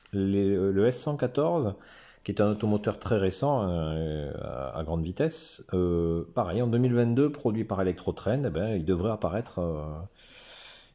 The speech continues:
il apparaît au catalogue deux mille vingt-trois d'Arnold. Les voitures cinq mille, produites en deux mille vingt et un, je crois, par Electrotrain,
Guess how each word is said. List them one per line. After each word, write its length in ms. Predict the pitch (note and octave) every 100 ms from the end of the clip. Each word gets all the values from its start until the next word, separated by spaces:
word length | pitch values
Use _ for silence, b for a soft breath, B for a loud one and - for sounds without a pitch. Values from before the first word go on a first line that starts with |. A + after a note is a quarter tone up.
| -
il 80 |
apparaît 240 | G#2 G#2 A2+
au 80 | B2
catalogue 380 | - A2+ A2+
deux 80 | G2
mille 180 | G2 G2
vingt-trois 320 | F#2+ F2+ -
d'Arnold. 600 | B2+ G#2 E2+ F2 G#2+ G2+ -
Les 400 | G2+ B2 E3+ E3+
voitures 380 | D#3 C3+ C3
cinq 300 | - B2+ B2+
mille, 280 | B2 A#2+ F2+ D#2+ b b _ - _ _ _ - _ _
produites 500 | - B2 B2+ C3 C3
en 240 | A2 A2+ A2
deux 140 | G2+
mille 180 | A2 G#2+
vingt 220 | G#2 G2
et 80 | G2
un, 140 | G#2
je 80 | A2
crois, 360 | - F2 G2+ - B B B B B
par 160 | F2+ F#2
Electrotrain, 680 | F#2 - F2 - E3+ C4